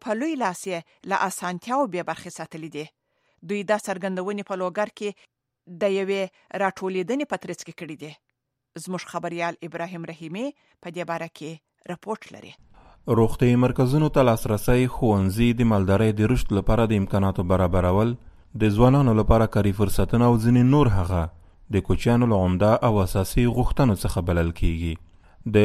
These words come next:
Speaker 2: لوګر کوچیان پر افغان دولت له دې کبله انتقاد لري چې د افغانستان د خلکو ترمنځ یې انډول نه دی ساتلی او په لوی لاس یې د هیواد کوچیان له اسانتیاوو بې برخې کړي دي. دوی د لوګر په مرکز پل عالم کې د یوې راټولېدنې په ترڅ کې پر ولایتي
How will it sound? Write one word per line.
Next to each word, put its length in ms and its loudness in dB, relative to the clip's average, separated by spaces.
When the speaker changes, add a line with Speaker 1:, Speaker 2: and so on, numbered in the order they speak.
Speaker 2:
لوګر 240 6
کوچیان 340 2
پر 160 4
افغان 300 2
دولت 240 2
له 80 2
دې 120 4
کبله 300 4
انتقاد 460 2
لري 140 4
چې 180 -2
د 100 4
افغانستان 500 0
د 180 -2
خلکو 280 0
ترمنځ 340 2
یې 120 4
انډول 280 4
نه 100 4
دی 100 4
ساتلی 420 0
او 80 4
په 160 8
لوی 120 6
لاس 300 2
یې 140 2
د 100 4
هیواد 340 2
کوچیان 360 2
له 160 2
اسانتیاوو 640 2
بې 180 2
برخې 340 0
کړي 300 -2
دي. 120 -2
دوی 180 4
د 160 2
لوګر 360 4
په 140 4
مرکز 340 0
پل 160 4
عالم 260 2
کې 80 0
د 120 0
یوې 200 4
راټولېدنې 560 2
په 120 4
ترڅ 220 2
کې 140 0
پر 100 6
ولایتي 400 2